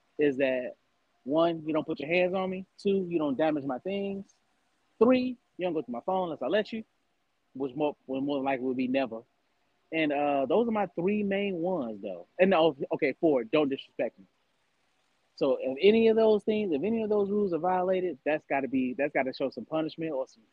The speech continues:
very serious repercussions, which basically means ending of the relationship. So if I set those tones, normally those lines don't get crossed like that.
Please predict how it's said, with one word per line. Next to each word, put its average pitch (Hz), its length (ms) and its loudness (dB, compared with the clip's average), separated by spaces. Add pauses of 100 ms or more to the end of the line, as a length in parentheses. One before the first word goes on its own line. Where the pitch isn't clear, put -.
very 143 240 2
serious 139 280 -2
repercussions, 151 560 -4 (300)
which 117 180 -4 (120)
basically 143 400 4
means 139 260 4
ending 139 240 0
of 123 140 -2
the 123 80 -4
relationship. 117 720 -8 (3750)
So 139 520 4 (100)
if 160 100 2
I 185 120 8
set 175 180 2
those 214 220 4
tones, 233 460 0
normally 180 580 4
those 160 180 4
lines 160 280 0
don't 139 140 -4
get 127 140 -6
crossed 147 300 -2
like 113 180 -10
that. 95 200 -10